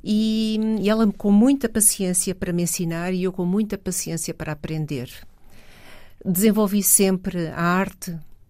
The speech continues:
eh, e a, e a, e a inspiração e a criatividade, mas, eh, quis o destino que eu fosse parar à África,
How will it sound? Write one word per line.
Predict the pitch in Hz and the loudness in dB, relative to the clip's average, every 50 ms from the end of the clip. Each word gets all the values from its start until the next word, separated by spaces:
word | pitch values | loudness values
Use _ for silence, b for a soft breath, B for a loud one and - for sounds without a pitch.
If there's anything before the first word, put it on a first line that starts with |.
| - - - | -20 -18 -16
eh, | 156 160 156 156 147 139 139 - 123 - - - - 117 - - | -12 -10 -10 -10 -10 -10 -10 -12 -14 -14 -14 -14 -14 -14 -12 -12
e | - 165 151 151 151 135 | -10 -10 -8 -8 -8 -8
a, | 135 110 | -8 -8
e | 87 117 170 165 156 160 | -8 -8 -8 -6 -6 -6
a, | 151 139 - | -6 -4 -2
e | - 175 | 0 2
a | 180 | 2
inspiração | 175 170 - - - 185 170 170 170 - - - 170 165 175 185 180 160 | 2 0 -4 -4 -2 0 0 0 0 0 0 0 0 0 0 -2 -2 -4
e | 160 147 165 | -4 -4 -6
a | 170 | -2
criatividade, | 165 - 247 226 208 185 170 175 - 160 143 147 151 139 143 143 147 151 143 147 160 196 202 B B B B B B B B B B B B B B B B - | 0 0 2 2 2 2 0 -2 -4 -4 -2 -2 -2 -2 -2 -4 -4 -4 -6 -8 -10 -14 -16 B B B B B B B B B B B B B B B B 2
mas, | 196 208 214 214 208 214 226 220 - - - | 6 8 8 8 8 6 4 2 0 0 2
eh, | 233 220 208 208 202 202 | 2 2 2 2 0 0
quis | 196 - 220 214 220 | 0 2 2 2 2
o | 208 | 0
destino | - - - - - 196 190 190 196 202 196 - | 0 -2 -4 -2 -2 -2 -2 -2 -4 -6 -8 -10
que | - - 196 196 | -10 -6 -4 -4
eu | 196 | -4
fosse | 185 - - 185 185 - | -4 -4 -6 -6 -6 -6
parar | - 185 170 165 156 151 151 | -6 -8 -8 -8 -8 -8 -8
à | 143 139 143 | -8 -8 -8
África, | 151 151 - - 180 196 208 - 247 269 277 | -10 -10 -10 -12 -12 -12 -10 -10 -8 -8 -8